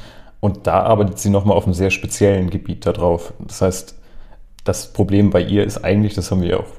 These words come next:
vorhin gesagt, es kann alles sein, dass es gar nicht funktioniert, ganz blöd gesagt. Also die Ideen dahinter, die sollten funktionieren, aber wir wissen halt nicht wirklich, ob es funktioniert. Das ist im Rahmen ihrer Arbeit rauszufinden. Und was da eben die Problematiken sind, dass man das erstmal,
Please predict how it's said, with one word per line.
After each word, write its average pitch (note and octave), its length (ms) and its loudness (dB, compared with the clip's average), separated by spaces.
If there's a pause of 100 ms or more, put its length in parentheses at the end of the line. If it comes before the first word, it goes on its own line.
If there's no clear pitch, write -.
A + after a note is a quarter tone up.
(100)
vorhin F#2 480 0
gesagt, F#2 240 -2
es - 100 -8
kann G2 240 0
alles F#2+ 300 -2
sein, F#2 160 2
dass F#2 100 -8
es - 80 -8
gar F2+ 160 0
nicht F2+ 160 -6
funktioniert, - 640 -6
ganz E2+ 160 -8
blöd - 240 -8
gesagt. - 320 -10 (360)
Also F#2 320 -2 (540)
die F2+ 240 -2
Ideen A2 560 -2
dahinter, A2+ 480 2
die G#2+ 220 -4
sollten A2+ 500 0
funktionieren, D3+ 800 -4
aber F#2+ 240 0
wir F#2 80 0
wissen G2+ 240 0
halt F#2 120 0
nicht F2+ 140 -6
wirklich, G2+ 380 -4 (120)
ob G#2 200 0
es - 140 -8
funktioniert. - 480 -8
Das F2 120 -8
ist F#2+ 140 -8
im F2+ 60 -4
Rahmen F2+ 260 0
ihrer F#2 220 0
Arbeit F#2+ 500 -4
rauszufinden. - 640 -6 (520)
Und F#2 340 -4
was - 160 -8
da E2+ 160 4
eben F#2+ 200 0
die F#2 60 -6
Problematiken F2 640 -2
sind, G2 240 -4
dass - 100 -10
man F#2 140 -2
das E2+ 100 -8
erstmal, F2+ 480 -2